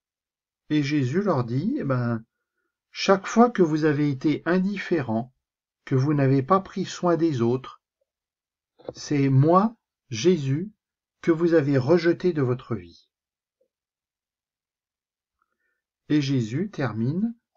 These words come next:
en prononçant le jugement. Finalement,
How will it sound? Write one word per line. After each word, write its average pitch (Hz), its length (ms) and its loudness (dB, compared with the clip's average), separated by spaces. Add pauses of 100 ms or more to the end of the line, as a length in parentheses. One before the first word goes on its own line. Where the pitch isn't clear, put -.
(160)
en 135 160 -4
prononçant 165 840 -2 (220)
le 127 200 0
jugement. 104 540 -8 (1300)
Finalement, 127 720 -6